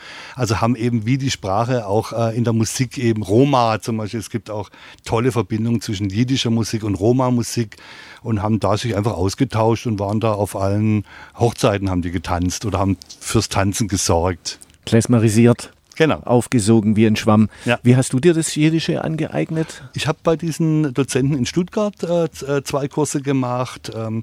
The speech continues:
Speaker 1: also ich kann jetzt nicht Jiddisch fließend reden, aber ich kann natürlich immer mehr verstehen, weil ich ja an diesen Übersetzungen auch arbeite.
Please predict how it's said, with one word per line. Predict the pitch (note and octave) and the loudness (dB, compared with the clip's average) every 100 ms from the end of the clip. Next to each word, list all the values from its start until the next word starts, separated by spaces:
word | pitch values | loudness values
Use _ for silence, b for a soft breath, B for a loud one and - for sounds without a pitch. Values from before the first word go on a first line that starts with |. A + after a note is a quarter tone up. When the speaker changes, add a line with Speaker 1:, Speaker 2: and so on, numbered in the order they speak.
| B B | B B
Speaker 1:
also | B2 | -4
ich | B2+ | -4
kann | - A#2+ | -2 -2
jetzt | A#2 - | 0 -2
nicht | G#2 | -2
Jiddisch | G#2+ A2 A2+ - - | -2 0 -2 -2 -6
fließend | - A#2 G2+ G#2+ | -2 -2 0 -2
reden, | G2 A2 C#3 D#3+ D3+ | 0 -2 0 0 0
aber | G#2 G#2 | -2 -6
ich | - | -4
kann | G#2 | -6
natürlich | G#2 G#2+ G#2 | -4 -4 -2
immer | G#2+ | -2
mehr | G2+ F#2 | -2 -2
verstehen, | G2 - G#2 B2 B2+ | -6 -4 -2 -2 -2
weil | G#2+ | -4
ich | G#2+ | -4
ja | G2 | -6
an | G2 | -6
diesen | F#2+ G#2 | -4 -4
Übersetzungen | F#2+ G2+ B2+ A#2 C#3 C3+ | -4 -4 -4 -2 -2 0
auch | A#2 G#2 | -2 -4
arbeite. | G#2+ G#2+ A2+ G#2 G2 G#2+ | -4 -2 -4 -4 -4 -6